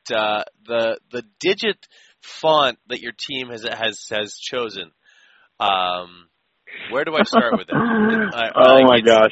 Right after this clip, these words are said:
Speaker 2: we, we
Speaker 1: is it,
Speaker 2: already know. It's, it's
Speaker 1: it's,
Speaker 2: different. We, we,
Speaker 1: it's a
Speaker 2: we're
Speaker 1: little
Speaker 2: getting
Speaker 1: different.
Speaker 2: new
Speaker 1: I
Speaker 2: numbers. Numbers are being changed come,
Speaker 1: Like, 'cause it, it
Speaker 2: come
Speaker 1: kinda looks like you're
Speaker 2: Camless.
Speaker 1: racing the G Ps. Like, I know it's Canada,
Speaker 2: That's,
Speaker 1: but
Speaker 2: uh, that's what my girlfriend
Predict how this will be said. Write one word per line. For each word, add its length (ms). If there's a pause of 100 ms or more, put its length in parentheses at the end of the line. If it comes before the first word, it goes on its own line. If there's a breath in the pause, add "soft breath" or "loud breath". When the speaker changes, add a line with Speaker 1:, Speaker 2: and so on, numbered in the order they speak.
Speaker 2:
we, 300
we 140
Speaker 1:
is 100
it, 20
Speaker 2:
already 340
know. 420
It's, 200 (100)
it's 260
Speaker 1:
it's, 120
Speaker 2:
different. 380
We, 220 (140)
we, 120 (120)
Speaker 1:
it's 160
a 80
Speaker 2:
we're 100
Speaker 1:
little 160
Speaker 2:
getting 220
Speaker 1:
different. 280
Speaker 2:
new 100
Speaker 1:
I 80
Speaker 2:
numbers. 380 (560)
Numbers 560
are 240
being 300 (100)
changed 380 (760)
come, 500
Speaker 1:
Like, 200
'cause 240
it, 60
it 60
Speaker 2:
come 220
Speaker 1:
kinda 200
looks 180
like 160
you're 100
Speaker 2:
Camless. 40
Speaker 1:
racing 320
the 80
G 240
Ps. 400
Like, 140
I 60
know 180
it's 120
Canada, 480
Speaker 2:
That's, 260
Speaker 1:
but 240 (1600 soft breath)
Speaker 2:
uh, 240
that's 220
what 120
my 160
girlfriend 480